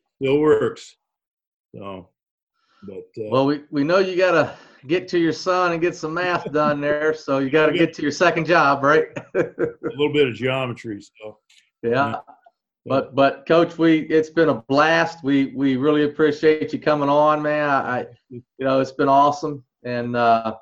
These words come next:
Speaker 2: you know, hope, hope your spring practice
Speaker 1: Yeah.
Speaker 2: goes well and the
Speaker 1: We're
Speaker 2: recruiting finishes up well, and best of luck to you.
Speaker 1: All right. I, I just appreciate the chance to chat with you guys. And, and like I said, I, uh, what you guys do with the,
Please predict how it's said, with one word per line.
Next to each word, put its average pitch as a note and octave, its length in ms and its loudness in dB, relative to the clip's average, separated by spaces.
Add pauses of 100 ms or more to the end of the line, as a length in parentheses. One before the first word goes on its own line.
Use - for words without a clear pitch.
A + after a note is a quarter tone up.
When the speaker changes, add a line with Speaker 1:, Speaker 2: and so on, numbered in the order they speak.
(140)
Speaker 2:
you C#3 80 -8
know, C3+ 140 4
hope, D3+ 300 4
hope D#3 240 2
your C3+ 120 -4
spring D#3+ 560 0 (580)
practice C#3 420 -2
Speaker 1:
Yeah. E3 60 0
Speaker 2:
goes D#3+ 180 2
well D#3+ 440 4
and C3 120 -4
the A2+ 140 -6 (200)
Speaker 1:
We're C3 100 -8 (140)
Speaker 2:
recruiting D#3 260 2
finishes D#3 560 -4
up D3+ 220 2
well, D#3+ 340 2
and A2+ 160 -4
best D3 360 -2
of C#3+ 60 -6
luck D#3+ 300 -2
to B2+ 120 -2
you. G#2 140 -6 (300)
Speaker 1:
All C3+ 100 -2
right. C#3 340 -4
I, C#3+ 160 -4 (120)
I D#3+ 160 -4
just E3 240 -6
appreciate D3 400 -6 (120)
the C#3+ 140 -8
chance C#3+ 160 -6
to - 160 -20
chat C#3+ 300 -4
with C3+ 120 -18
you C#3 160 -8
guys. C#3+ 480 -6
And, G#2 100 -20 (480)
and B2+ 180 -8
like C3 160 -2
I A#2 80 -2
said, A#2+ 320 -4
I, A#2 120 -6 (200)
uh, A2+ 100 -6 (200)
what B2+ 180 -10
you C#3 100 -6
guys C3 320 -4
do C3 380 -6
with A2+ 200 -8
the, A2 140 -12